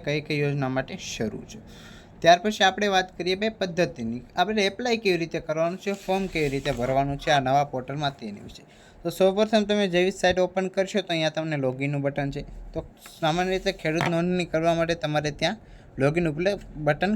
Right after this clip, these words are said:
ક્લિક કરવાનું રહેશે. બટન ક્લિક કરશો કંઈક આવું તમારા સામે ઓપન થશે. અહીંયા લાભાર્થી નોંધણી માટે અહીં ક્લિક કરો. ત્યાં ક્લિક કરીને તમારે જે છે આગળ વધવાનું છે. એટલે કે તમારે સૌપ્રથમ નોંધણી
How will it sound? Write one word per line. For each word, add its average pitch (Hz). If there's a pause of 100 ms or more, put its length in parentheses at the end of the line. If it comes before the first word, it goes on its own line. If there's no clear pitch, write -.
ક્લિક 139
કરવાનું 120
રહેશે. - (320)
બટન 185
ક્લિક 196
કરશો 196
કંઈક 175
આવું 160
તમારા 160
સામે 151
ઓપન 165
થશે. 170 (300)
અહીંયા 160
લાભાર્થી 160
નોંધણી 170
માટે 165
અહીં 170
ક્લિક 170
કરો. 123
ત્યાં 165
ક્લિક 180
કરીને 180 (120)
તમારે 147
જે 170
છે 160
આગળ 127
વધવાનું 120
છે. 110 (800)
એટલે 147
કે 190
તમારે 190
સૌપ્રથમ 180
નોંધણી 160